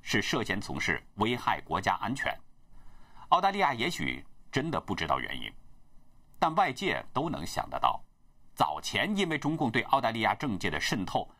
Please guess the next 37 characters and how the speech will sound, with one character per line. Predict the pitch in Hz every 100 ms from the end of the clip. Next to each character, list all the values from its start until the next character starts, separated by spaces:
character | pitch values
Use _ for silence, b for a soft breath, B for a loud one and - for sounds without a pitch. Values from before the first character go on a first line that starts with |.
| b
和 | - 92
中 | - 120
共 | 117
的 | 101
黑 | - 107
客 | -
入 | 98 82
侵， | 98 110 b b
双 | - 151 165
方 | 139 139 -
已 | 87
经 | 87 147
有 | 65
了 | - 104
一 | 160
些 | 76
争 | - 98
执。 | 107 - - - - - - - - -
不 | -
过 | 180 196 B B B -
加 | 175 170 214
剧 | 247 226
双 | 101 98 104
方 | 82 82
争 | 101 104
执 | 69
的 | - - - - -
是 | - 120
今 | - 117
年 | 95
的 | 78
中 | 73 104 120
共 | 82
病 | - 101
毒 | - 67
疫 | - -
情。 | - -